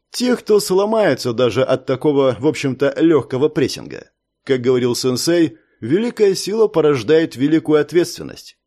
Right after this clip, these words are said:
Или так, или ты станешь одним из подонков или демонов. Других вариантов нет. И нетерпеливо ворвалась в мои воспоминания и размышления Диана. "Думаю, лучше всего подойдёт пример с Империей.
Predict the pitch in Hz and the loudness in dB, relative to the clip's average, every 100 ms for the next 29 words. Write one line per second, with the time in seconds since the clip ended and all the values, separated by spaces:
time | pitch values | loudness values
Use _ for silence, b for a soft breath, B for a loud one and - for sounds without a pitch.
0 | _ - 196 139 160 165 165 131 127 123 | _ -4 0 0 2 0 0 -2 -2 -2
1 | 135 131 131 127 117 120 110 135 127 - | -4 -2 -2 -2 -4 -6 -2 -2 -2 -2
2 | 127 123 127 127 127 - 135 139 131 151 | -2 -2 -2 -2 -4 -2 0 0 0 -2
3 | 78 - _ _ - 113 131 110 123 113 | -4 -14 _ _ -12 -6 -4 -4 -6 0
4 | 123 113 113 - 127 139 160 - _ _ | 0 2 -2 -6 -4 0 -2 -2 _ _
5 | _ _ 180 147 135 165 175 _ _ _ | _ _ -6 -2 2 0 -2 _ _ _
6 | _ - 120 131 - 127 - 151 220 196 | _ -6 -2 -2 0 -4 0 -2 2 2
7 | 131 131 127 131 120 113 117 117 113 - | 2 0 2 2 0 -4 -2 0 0 -2
8 | 117 117 156 175 147 117 120 110 123 - | -4 -2 -2 0 0 0 -2 -2 -4 -4
9 | 113 113 117 117 110 64 - _ _ _ | -4 -2 -4 -2 -4 -4 -16 _ _ _
10 | _ _ - 233 233 214 196 175 120 - | _ _ -10 -6 0 2 4 0 -4 -4
11 | 185 233 - 170 - 170 226 151 131 131 | -4 -2 -2 -2 -2 0 0 2 0 2
12 | 170 165 131 131 131 123 143 143 143 104 | 0 0 -2 -2 -2 -2 -4 -4 -2 -4
13 | 76 - | -6 -14